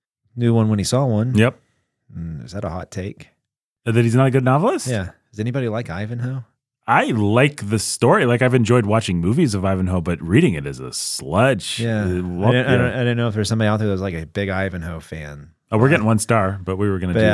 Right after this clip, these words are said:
Speaker 2: that
Speaker 1: I
Speaker 2: anyway.
Speaker 1: used to, I, I've tried, that's one of those books that I've tried, like,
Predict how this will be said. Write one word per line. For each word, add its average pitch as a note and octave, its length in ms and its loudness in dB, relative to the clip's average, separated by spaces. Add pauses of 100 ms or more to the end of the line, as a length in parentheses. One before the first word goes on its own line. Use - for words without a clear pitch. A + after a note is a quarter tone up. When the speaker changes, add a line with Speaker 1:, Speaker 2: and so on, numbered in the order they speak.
Speaker 2:
that F2+ 80 2
Speaker 1:
I A2 80 2
Speaker 2:
anyway. A#2+ 140 4
Speaker 1:
used B2 240 0
to, G2 300 0 (500)
I, G#1+ 160 -10
I've A2+ 320 -4
tried, G2+ 480 -2
that's A2 220 -6
one C3 80 0
of A2+ 60 -2
those F#2+ 160 -2
books G2 240 -10
that F#2 100 -6
I've G2 120 -6
tried, F#2 340 -8
like, D2 180 -12